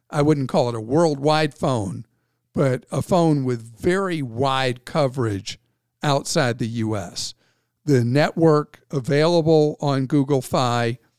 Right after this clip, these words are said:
is very good and reliable. I never hear complaints about that. If you want the cheapest unlimited plan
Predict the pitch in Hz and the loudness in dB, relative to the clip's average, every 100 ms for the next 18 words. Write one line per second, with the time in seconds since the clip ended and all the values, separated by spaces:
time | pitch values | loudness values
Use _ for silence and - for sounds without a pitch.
0 | _ _ 143 107 101 95 - 175 156 170 | _ _ -6 -4 -8 -18 -6 0 2 2
1 | 165 131 143 143 135 139 120 113 110 123 | -2 -4 0 2 2 -2 -4 -4 -2 0
2 | 123 123 123 120 117 110 104 117 156 160 | 0 0 0 -2 -4 -8 -6 -2 0 0
3 | 175 143 151 135 151 127 143 120 - 131 | -2 -2 -2 -4 -8 -6 -6 -6 -8 -8
4 | 110 101 - 117 110 - _ _ _ _ | -8 -6 -6 -6 -6 -16 _ _ _ _
5 | _ _ 151 131 - 170 135 170 220 214 | _ _ 0 0 -2 -4 0 2 2 0
6 | _ _ _ _ - 143 - 220 226 - | _ _ _ _ -2 -2 0 0 0 2
7 | 175 - 156 165 175 165 139 120 - 160 | 0 0 0 0 0 0 -2 -4 -4 -2
8 | 143 127 113 | 0 0 -2